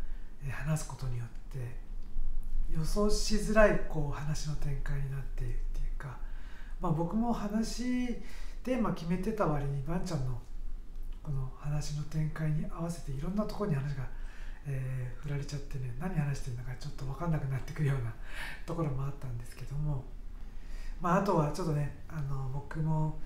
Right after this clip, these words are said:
普段のこう、喋り口とは違って、かなりこう、砕けた話、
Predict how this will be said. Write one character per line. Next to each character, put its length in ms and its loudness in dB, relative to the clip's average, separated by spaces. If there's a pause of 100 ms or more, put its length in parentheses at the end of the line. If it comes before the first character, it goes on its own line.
(400)
普 100 -2
段 240 6
の 80 2
こ 420 -2 (280)
う、 20 -10
喋 260 -2
り 80 0
口 240 -6
と 80 -2
は 60 0
違 140 -4 (100)
っ 40 -2
て、 180 -2
か 160 0
な 80 2
り 80 2
こ 280 -4
う、 40 -6
砕 180 0
け 80 0
た 120 -2
話、 340 -4